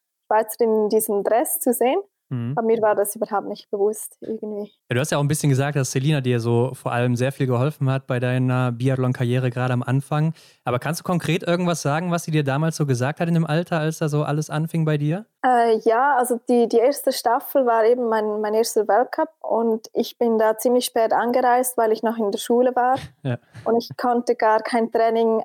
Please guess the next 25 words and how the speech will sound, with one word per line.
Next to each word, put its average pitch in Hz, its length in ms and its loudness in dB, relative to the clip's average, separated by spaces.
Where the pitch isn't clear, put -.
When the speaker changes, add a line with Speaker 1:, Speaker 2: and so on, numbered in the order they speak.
Speaker 1:
ähm, 214 440 2
kein 226 180 -2
Schießtraining 269 580 0
machen. 262 440 -2
Also 233 160 0
einen 233 220 2
Speaker 2:
Mhm. - 20 0
Speaker 1:
Tag 240 200 2
vorher 247 500 2
durfte 254 300 2
ich - 120 -2
zwar 220 380 2
auf 214 200 -4
die 220 120 2
Loipe 262 360 4
gehen, 294 280 4
aber 220 240 0
kein 226 260 -2
Schießtraining 262 560 0
absolvieren 254 540 2
und 240 60 2
es 226 140 -2
war 233 140 4
schon 240 460 2
noch 240 240 0